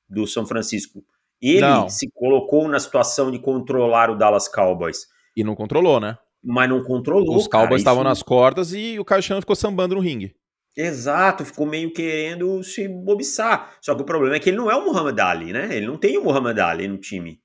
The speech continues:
Speaker 2: Não.
Speaker 1: Então
Speaker 2: Mas isso aí, cara, isso aí, eu volto a dizer que isso aí é o mal de Andy Reid.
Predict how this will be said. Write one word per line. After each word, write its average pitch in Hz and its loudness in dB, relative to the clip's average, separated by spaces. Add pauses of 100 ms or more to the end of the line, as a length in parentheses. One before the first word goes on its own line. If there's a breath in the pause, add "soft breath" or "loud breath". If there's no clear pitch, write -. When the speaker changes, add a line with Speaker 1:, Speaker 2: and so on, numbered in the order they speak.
(160)
Speaker 2:
Não. 113 0
Speaker 1:
Então 101 -2
Speaker 2:
Mas 139 2
isso 247 2
aí, 151 4
cara, 127 2
isso 139 -4
aí, 127 4
eu 113 2
volto 120 4
a 175 4
dizer 131 2
que - -10
isso - -4
aí 107 2
é 113 2
o 120 2
mal 110 2
de 175 -2
Andy 185 -2
Reid. 95 -2